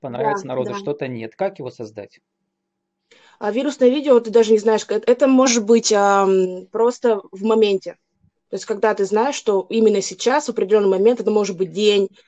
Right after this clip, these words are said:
Speaker 2: а, неделя. Ну, в данном моменте у нас коронавирус, это такая довольно-таки уж заезженная тема, но, однако же, она пользуется популярностью. Поэтому, хочешь не хочешь,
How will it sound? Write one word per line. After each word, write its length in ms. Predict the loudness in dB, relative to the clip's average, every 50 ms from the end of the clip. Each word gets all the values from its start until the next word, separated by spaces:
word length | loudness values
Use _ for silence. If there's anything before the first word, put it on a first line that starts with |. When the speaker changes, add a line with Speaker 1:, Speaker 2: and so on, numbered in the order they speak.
| _ _ _ _ _ _
Speaker 2:
а, 300 | -6 -4 -2 -2 -2 -2
неделя. 720 | -2 -2 -2 -2 0 2 4 4 4 4 2 -2 -2 -4 _ _ _ _ -10
Ну, 200 | -8 -8 -8 -10
в 100 | -6 -2
данном 420 | 0 2 4 4 4 4 2 -2 -6 _ -2
моменте 420 | 0 2 4 4 4 4 4 2
у 40 | 2
нас 160 | 2 0 -2
коронавирус, 640 | -4 -2 0 2 2 2 4 4 2 2 0 -2 -6
это 100 | -8 _
такая 300 | -6 -2 0 0 0 2
довольно-таки 420 | 2 2 4 2 2 0 -2 -2 -2
уж 120 | 0 2
заезженная 720 | 4 4 6 6 4 4 4 0 -2 -2 -4 -6 -8 -10 -12 _ _ _ _ _ _ _
тема, 320 | -8 -4 -4 -2 0 2 2
но, 200 | 2 4 2 2
однако 320 | 2 0 0 -2 -2 -2
же, 140 | -4 -4 -4
она 100 | -6 -4
пользуется 280 | -2 -2 -2 -2 -2 -6
популярностью. 560 | -4 -4 -2 -2 -2 -4 -6 -10 -12 -14 -14 -12
Поэтому, 420 | -10 -10 -8 -8 -6 -6 -6 -4 -2
хочешь 300 | -2 0 0 0 -2 -2
не 60 | -4
хочешь, 280 | -4 -4 -4 -4 -4